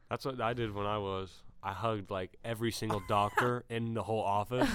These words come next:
Speaker 2: <laughs> Do
Speaker 1: And
Speaker 2: you
Speaker 1: it
Speaker 2: have
Speaker 1: was
Speaker 2: vi-,
Speaker 1: like
Speaker 2: do you have videos of yours?
Speaker 1: I don't know. But it was, like, peak covid too, so everybody's all messed up and, like, uncomfortable.
Speaker 2: Everyone's like, "No."
Speaker 1: And I'm, like, just,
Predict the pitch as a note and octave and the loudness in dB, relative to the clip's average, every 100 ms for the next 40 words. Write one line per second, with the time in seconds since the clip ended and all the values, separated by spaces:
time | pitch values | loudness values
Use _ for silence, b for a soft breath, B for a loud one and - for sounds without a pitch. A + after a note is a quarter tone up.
0 | G#3+ - C#4+ G#3+ - - - - - - | 0 0 0 -2 -4 -12 -20 -20 -20 -20
1 | - - - - G#3 B3+ D4+ A#3 D4 C3 | -20 -20 -20 2 10 12 12 12 10 8
2 | A#3 B3 A#3+ G#3 A3 A3 A#3+ B3 B3+ B3 | 8 8 10 8 8 6 4 4 2 0
3 | - - - - G2 F#2+ F2+ F#2 F2+ F2+ | -6 -10 -18 -8 -2 0 0 0 0 -2
4 | F2+ F#2 A2 C3 C3+ A#2 - C3 C#3 A#2 | -4 -2 0 0 0 -2 0 -2 0 0
5 | A#2+ B2 A#2+ A2+ A#2 A#2 G#2+ G#2 A#2+ B2+ | 0 0 -2 2 2 2 0 0 0 0
6 | A#2+ A#2+ A2 A2 A2+ - A#2+ A#2+ A#2+ G#2+ | 2 4 4 2 0 2 2 2 -2 -2
7 | G#2 A2 G#2+ G#2+ A2 - A2+ A#2 G#2+ - | 0 -2 -2 -2 -2 -4 -4 -4 -4 -6
8 | G#3 G#3 G#3+ G3 G3 G3 G3 F#3 F3+ F3 | -2 0 0 2 2 2 2 0 0 -4
9 | - D#3 B2 C3 C#3 C3+ A#2+ - - - | -2 2 4 4 4 2 0 -4 -14 -20
10 | - - B2+ A#2 | -20 -8 -6 -6